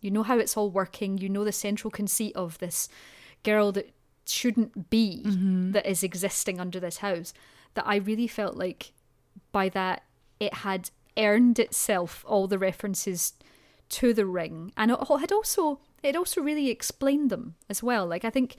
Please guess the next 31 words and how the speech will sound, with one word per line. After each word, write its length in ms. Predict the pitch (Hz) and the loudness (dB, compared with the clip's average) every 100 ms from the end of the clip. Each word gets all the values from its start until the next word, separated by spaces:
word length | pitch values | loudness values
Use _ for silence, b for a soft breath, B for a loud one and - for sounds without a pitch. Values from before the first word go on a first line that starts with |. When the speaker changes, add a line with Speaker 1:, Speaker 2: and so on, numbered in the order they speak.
| b b b b - - | b b b b -16 0
Speaker 1:
her 160 | 240 | 0
projecting 800 | 233 - 220 214 - - 220 202 | 0 -2 -2 0 -2 -4 -4 -4
her 200 | 175 196 | -4 -4
co-, 240 | 180 - 220 - - | -4 -4 -4 -6 -16
furious 600 | - 233 233 240 226 208 | -2 4 6 6 4 2
consciousness 960 | - 208 202 - 202 - 180 - - - b b b | -2 -2 -2 -4 -6 -6 -8 -8 -10 -10 b b b
onto 320 | 208 202 - | -2 -2 -2
a 60 | 196 | -4
V 240 | 175 202 | -2 -2
H 240 | 185 - 214 | -2 -4 -4
S 260 | 196 - | -4 -6
tape, 220 | - 170 175 | -6 -8 -6
I 60 | |
think, 200 | 190 233 | -2 0
is 140 | 269 254 | 0 0
really 240 | 254 254 | 2 4
interesting, 480 | 254 - 277 302 285 | 2 0 -4 -2 -2
because 240 | 277 226 | -4 -4
I 60 | 220 | -2
think 160 | 285 262 | -2 -2
there's 100 | 247 | -2
a 60 | |
lot 180 | 226 226 | 0 0
of, 200 | 220 - b b b b b b b b _ _ _ - | -2 -6 b b b b b b b b _ _ _ -4
I 80 | 233 | 0
was 120 | 226 | 2
saying 200 | 254 247 | 4 4
about 220 | 226 208 | 4 0
the 80 | 185 | -2
technology 800 | - 202 202 202 190 196 170 - | -6 -2 0 0 -2 -4 -6 -4
and 500 | 185 180 175 175 | -4 -4 -6 -6